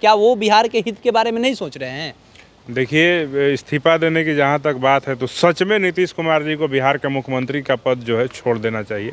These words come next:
Speaker 1: ठीक है।
Speaker 2: और किसी दूसरे ऊर्जावान नेता को अपना पद सौंप देना चाहिए।
Speaker 1: चिराग जी को
Speaker 2: ठीक
Speaker 1: दे
Speaker 2: है।
Speaker 1: देना चाहिए?
Speaker 2: अब हम ये तो नहीं कहेंगे कि चिराग जी को दे देना चाहिए। चिराग जी के पास बिहार में एक विधायक ही नहीं है, आप उनको मुख्यमंत्री बना देंगे?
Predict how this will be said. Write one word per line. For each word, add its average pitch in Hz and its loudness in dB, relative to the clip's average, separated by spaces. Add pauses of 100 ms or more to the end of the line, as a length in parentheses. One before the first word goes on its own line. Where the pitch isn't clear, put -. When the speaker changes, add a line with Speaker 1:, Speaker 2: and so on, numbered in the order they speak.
(140)
Speaker 1:
ठीक - -16
है। 190 -14
Speaker 2:
और 120 -4
किसी 160 0 (460)
दूसरे 185 4
ऊर्जावान 165 4
नेता 156 0
को 151 -2
अपना 147 -4
पद 139 -4
सौंप 139 -4
देना 131 -2
चाहिए। 131 -2 (240)
Speaker 1:
चिराग 196 0
जी 196 0
को 208 4
Speaker 2:
ठीक 190 2
Speaker 1:
दे 214 4
Speaker 2:
है। 214 4
Speaker 1:
देना 208 -4
चाहिए? 214 -10 (160)
Speaker 2:
अब 123 -6
हम 135 -2
ये 147 2
तो 147 -4
नहीं 143 0
कहेंगे 123 -2
कि 123 -2
चिराग 120 2
जी 117 -2
को 120 0
दे 113 0
देना 113 0
चाहिए। 117 0
चिराग 143 2
जी 139 0
के 139 0
पास 139 2
बिहार 135 2
में 143 -2
एक 147 -4
विधायक 131 0
ही 156 -2
नहीं 143 -2
है, 139 0 (360)
आप 123 2
उनको 135 -2
मुख्यमंत्री 135 -2
बना 110 0
देंगे? 107 -4